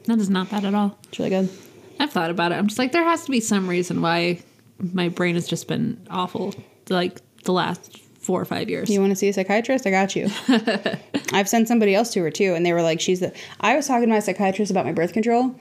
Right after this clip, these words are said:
Speaker 2: and I was like, "You wanna hear this bullshit? My birth control went up, like, fifteen bucks."
Speaker 1: Ooh.
Speaker 2: And she was like, "I can tell you exactly why." And I was like, "Wait, why?"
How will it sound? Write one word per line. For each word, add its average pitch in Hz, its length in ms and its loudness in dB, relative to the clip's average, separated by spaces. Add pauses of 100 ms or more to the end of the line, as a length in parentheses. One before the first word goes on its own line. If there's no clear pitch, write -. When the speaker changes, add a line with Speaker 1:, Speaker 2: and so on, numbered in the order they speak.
(380)
Speaker 2:
and 220 120 2
I 233 60 6
was 233 100 2
like, 220 160 2
"You 220 160 2
wanna 381 120 6
hear 359 120 6
this 311 120 4
bullshit? 285 400 2
My 277 160 4
birth 349 200 4
control 277 300 2
went 233 180 4
up, 262 280 2
like, 202 200 2
fifteen 269 580 2
bucks." - 480 -2 (420)
Speaker 1:
Ooh. 214 160 -2 (440)
Speaker 2:
And 226 200 6
she 247 140 4
was 220 100 4
like, 214 160 4
"I 208 100 4
can 240 120 2
tell 226 140 4
you 208 120 6
exactly 180 360 2
why." 190 460 2
And 214 80 2
I 226 40 6
was 220 100 2
like, 208 120 2
"Wait, 240 360 0
why?" 208 460 2